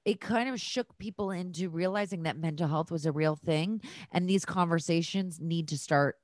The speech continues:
being had. And people were forced to have the conversations where they weren't used to it before. So I think, like, from a positive standpoint, like,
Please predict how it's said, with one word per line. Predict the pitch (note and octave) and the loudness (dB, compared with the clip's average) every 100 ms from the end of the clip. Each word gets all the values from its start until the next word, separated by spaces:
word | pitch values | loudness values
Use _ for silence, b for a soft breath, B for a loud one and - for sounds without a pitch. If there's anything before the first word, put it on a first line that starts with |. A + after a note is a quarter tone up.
| - | -4
being | D3 C#3 | -2 -2
had. | C#3+ C3 C#3+ C2 B2+ - | -4 0 0 0 -6 -2
And | E3 E3 | 2 2
people | D3+ G#3+ F#3 | 0 0 0
were | F3+ D#3+ | 0 -2
forced | - F3 E3 E3 - | 0 4 4 4 -4
to | |
have | C3+ B2+ | -4 -4
the | B2+ | -4
conversations | C3+ C3+ C3 C#3+ D3+ D3+ - C3 B2+ C3 B B B | -6 -4 -2 -2 0 0 0 -2 -4 -6 B B B
where | - D#3+ | 4 6
they | E3 | 8
weren't | D3 D#3 - | 6 2 0
used | D#3 D3+ - | 0 0 2
to | D3+ | 2
it | C3 | 4
before. | C#3 - D3 C3+ C3+ | 0 2 4 4 2
So | E3+ D3+ | -2 -2
I | - D#3+ - | -2 -6 -6
think, | - F#3+ F#3+ - | -12 -10 -10 -6
like, | C#3 C3 _ | -6 -6 _
from | D3+ C#3+ | -6 -2
a | C3+ | -4
positive | - C#3+ D3+ D3 C#3 | 4 6 6 4 -2
standpoint, | - C#3+ C3+ B2+ B2+ C3 - | 0 -2 -2 -4 -2 -2 -2
like, | A#2+ C3 | -2 -4